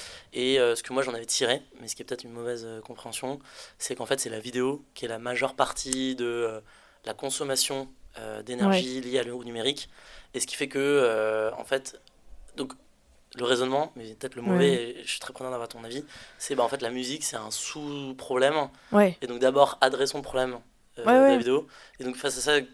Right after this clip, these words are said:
Speaker 1: qu'est-ce que t'as envie de répondre, euh, quel est ton avis ?
Speaker 2: Bah, hum, c'est que oui, effectivement, euh, dans le numérique, en tout cas dans les mul-, multimédias, il y a l'image, la vidéo et la musique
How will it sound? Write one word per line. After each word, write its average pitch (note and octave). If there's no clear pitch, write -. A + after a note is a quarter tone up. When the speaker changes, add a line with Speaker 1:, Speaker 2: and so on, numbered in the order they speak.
Speaker 1:
qu'est-ce -
que -
t'as C3
envie A#2+
de A#2+
répondre, C3
euh, A2
quel A#2
est -
ton A#2
avis ? A2+
Speaker 2:
Bah, F3+
hum, F3
c'est -
que G3
oui, G#3+
effectivement, F#3
euh, F3
dans F3
le F3
numérique, F#3
en F3
tout -
cas F#3
dans F3
les E3+
mul-, F3
multimédias, F#3+
il A3
y G3+
a F3
l'image, F#3+
la F3+
vidéo F#3
et F#3
la F3
musique F3